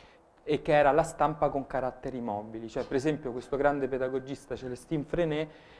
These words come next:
lavorava nella sua scuola in un piccolo paese di provincia in Francia con i caratteri mobili e scriveva e faceva illustrare ai suoi bambini dei giornalini scolastici che servivano alla corrispondenza interscolastica, ovvero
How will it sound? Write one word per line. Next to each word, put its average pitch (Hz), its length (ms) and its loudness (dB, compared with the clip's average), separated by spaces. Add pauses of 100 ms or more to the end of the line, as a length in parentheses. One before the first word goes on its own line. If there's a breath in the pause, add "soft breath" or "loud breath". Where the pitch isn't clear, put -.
(120)
lavorava 135 580 8
nella 123 240 0
sua 135 160 -4
scuola 135 500 4
in 120 60 -6
un 123 320 -4
piccolo 143 460 2
paese 131 380 0
di 123 100 -10
provincia 127 800 -4
in 131 180 -2
Francia 131 500 -4
con 143 140 2
i 139 60 -4
caratteri 135 540 -2
mobili 139 540 -4 (340 loud breath)
e 175 440 4
scriveva 147 840 2
e 127 100 0
faceva 139 400 -4
illustrare 135 640 0
ai 123 160 -4
suoi 135 300 -2
bambini 156 520 -2
dei 156 220 4
giornalini 143 560 -2
scolastici 127 1000 -4 (380 loud breath)
che 196 140 4
servivano 180 600 4
alla 156 220 6
corrispondenza 170 920 0
interscolastica, - 1120 -8
ovvero 135 400 0